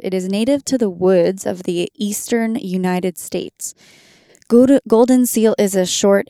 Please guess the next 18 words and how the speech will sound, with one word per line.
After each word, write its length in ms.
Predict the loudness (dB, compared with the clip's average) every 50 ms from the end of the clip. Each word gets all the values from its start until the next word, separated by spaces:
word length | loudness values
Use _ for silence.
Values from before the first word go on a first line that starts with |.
| _ _ -12
perennial 880 | -4 -2 -2 -2 0 -2 -2 0 0 2 2 2 2 2 0 0 -2 -4
with 400 | -2 0 0 0 0 -4 -12 -20 -20 _ -18 -10 -6
a 140 | -4 -4
strong 840 | -4 -4 -6 -8 -10 -10 -6 -4 -2 0 0 0 0 -2 -2 -4 -6
scented 560 | -8 -6 -6 -6 -6 -4 -4 -4 -4 -4 -6
yellow 400 | -6 -4 -2 -2 0 0 0 0
root. 520 | -2 -4 -6 -8 -10 -10 -10 -12 -14 -14 _ _ _ _ _ _ _ _ _ _ -4
This 220 | -4 -4 -2 -2
root 180 | -2 -2 -2 0
holds 280 | 0 -2 -2 -2 -4
the 60 | -6 -4
medicine 420 | -4 -2 -4 -4 -6 -6 -6 -6
of 80 | -4 -4
the 80 | -6
plant, 480 | -8 -6 -8 -6 -4 -4 -4 -6 -6 -4
which 200 | -6 -6 -4 -2
is 200 | -4 -4 -2 -4
a, 80 | -8